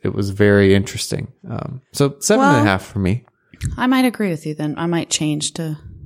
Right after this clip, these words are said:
Speaker 2: seven and a half. 'Cause I really didn't think about, well, would I wanna watch it again? I just thought, is it, is it a really good movie?
Speaker 1: And,
Speaker 2: Yes.
Speaker 1: and that's only one part of the rating. Yeah. And, like, you know, we rate these out of ten. Like I said, I only have three tens. Ruth has zero tens. She's never seen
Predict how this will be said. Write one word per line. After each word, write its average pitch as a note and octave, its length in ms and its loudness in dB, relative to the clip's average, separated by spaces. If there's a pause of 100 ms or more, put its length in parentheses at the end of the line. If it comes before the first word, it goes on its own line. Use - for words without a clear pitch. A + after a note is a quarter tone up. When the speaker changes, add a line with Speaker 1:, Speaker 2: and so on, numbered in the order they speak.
(360)
Speaker 2:
seven D#3+ 300 2
and D#3 120 4
a D3 60 4
half. D#3 400 0 (220)
'Cause A#3 120 2
I C4 60 4
really B3 300 6
didn't G#3 220 4
think G3+ 240 2
about, D#3+ 340 2
well, F3 200 6
would F#3+ 140 4
I F3 120 6
wanna D3+ 180 2
watch C3 260 0
it - 60 -6
again? C#2 380 -4 (460)
I F#3 140 2
just F3+ 220 0
thought, C#3+ 340 2 (560)
is F3+ 260 2
it, - 320 0
is F3 160 2
it D#3+ 80 4
a D#3+ 60 4
really D#3+ 220 2
good D3 140 0
movie? G2+ 220 -4
Speaker 1:
And, E3 100 4
Speaker 2:
Yes. D3+ 300 4
Speaker 1:
and D3 80 4
that's - 400 0 (480)
only A#2+ 280 4
one G#2 260 2
part F#2+ 240 2
of F#2+ 160 0
the G2 100 0
rating. F#2+ 480 -2 (280)
Yeah. C#3 120 -12 (140)
And, C#3 180 2
like, C#3 300 0
you D3+ 80 4
know, B2 160 4
we C3 240 4
rate D3+ 240 2
these C#3 160 2
out A#2 140 4
of G2+ 100 -4
ten. G2+ 420 0
Like G#2+ 200 0
I - 20 -2
said, - 180 -4
I A2+ 60 2
only B2+ 160 4
have B2 160 2
three B2 260 2
tens. A#2 500 2
Ruth A#2 240 2
has G#2+ 200 2
zero A2 420 4
tens. A2+ 460 0
She's G#2 180 -2
never G#2 400 2
seen G#2 440 0